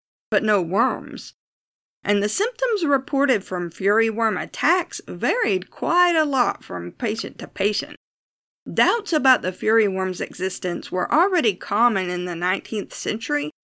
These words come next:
and even back in the eighteenth century, Linnaeus started to have doubts himself.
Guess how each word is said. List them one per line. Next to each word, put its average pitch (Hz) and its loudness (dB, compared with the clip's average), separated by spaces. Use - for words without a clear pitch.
and 190 -2
even 277 4
back 190 2
in 185 -6
the 175 -8
eighteenth 202 -2
century, 190 -4
Linnaeus 349 0
started 202 0
to 190 0
have 175 -2
doubts 180 -4
himself. - -4